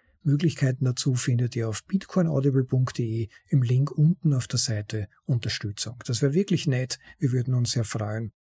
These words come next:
Das oder nette Kommentare auf YouTube oder direkt auf unserer Website oder auch wenn neue Leute von unserem Podcast erfahren und ihn dann abonnieren,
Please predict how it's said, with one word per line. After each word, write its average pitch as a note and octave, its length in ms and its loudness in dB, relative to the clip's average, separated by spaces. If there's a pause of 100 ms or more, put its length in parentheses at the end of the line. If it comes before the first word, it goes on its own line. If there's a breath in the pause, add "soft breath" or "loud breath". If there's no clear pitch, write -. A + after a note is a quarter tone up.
(160)
Das F3 380 0
oder A#2+ 220 2
nette D#3+ 280 2
Kommentare C#3+ 720 0
auf - 160 -2
YouTube D#3+ 560 2
oder C3 160 2
direkt E3+ 400 -4
auf C#3 160 -2
unserer B2 320 0
Website B2+ 520 0 (220)
oder C3+ 160 4
auch A#2 160 0
wenn A2+ 120 0
neue D3+ 240 2
Leute B2 340 0
von B2 180 0
unserem A#2+ 260 -2
Podcast A#2+ 460 -4
erfahren D#3 480 0
und B2+ 140 2
ihn A#2+ 120 0
dann A2 440 -2
abonnieren, C#3 800 2